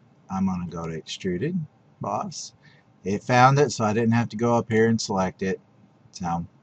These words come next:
um, a distance that I need is point five. Now, some of these dimensions I know are hard to, to see on the drawings, but just look really close, and if you're not sure, send me an email,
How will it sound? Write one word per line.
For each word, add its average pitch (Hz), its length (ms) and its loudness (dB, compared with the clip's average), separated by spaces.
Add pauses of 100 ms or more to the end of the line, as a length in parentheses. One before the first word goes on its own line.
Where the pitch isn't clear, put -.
(500)
um, 113 440 8
a 113 40 4
distance 156 680 6
that 127 140 2
I 120 60 2
need 151 720 4
is 151 880 6 (1600)
point 110 320 2
five. 156 560 8 (320)
Now, 110 220 2
some 185 260 6
of 196 100 8
these 156 240 4
dimensions 123 680 0
I 117 160 2
know 104 380 2
are 95 160 0
hard 101 320 2
to, 95 200 -6 (720)
to 104 100 -4
see 123 420 6
on 113 280 8
the 101 120 4
drawings, 98 680 4
but 101 120 -14
just 139 240 2
look 156 180 2
really 147 220 8
close, 120 500 2
and 107 120 4
if 104 120 -2
you're 117 80 2
not 131 240 4
sure, 113 560 2
send 110 220 -2
me 117 80 4
an 120 100 4
email, 110 500 6